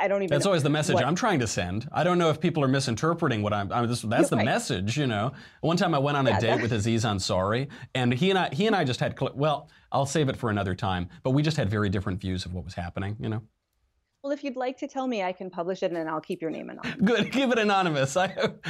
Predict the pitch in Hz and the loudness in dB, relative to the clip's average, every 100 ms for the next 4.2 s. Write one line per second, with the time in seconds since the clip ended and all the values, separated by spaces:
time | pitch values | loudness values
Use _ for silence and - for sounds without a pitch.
0 | 165 151 165 185 165 185 - - - 180 | -4 2 2 2 2 0 -2 -8 -6 -6
1 | 156 190 - 190 180 208 226 175 143 - | -2 0 0 -2 -2 0 2 4 2 0
2 | 113 101 98 - 101 - 95 92 113 120 | -2 0 0 0 -4 -2 0 0 0 2
3 | 127 110 104 98 110 101 104 101 101 - | 0 0 0 0 0 0 0 0 0 0
4 | 123 120 | 0 0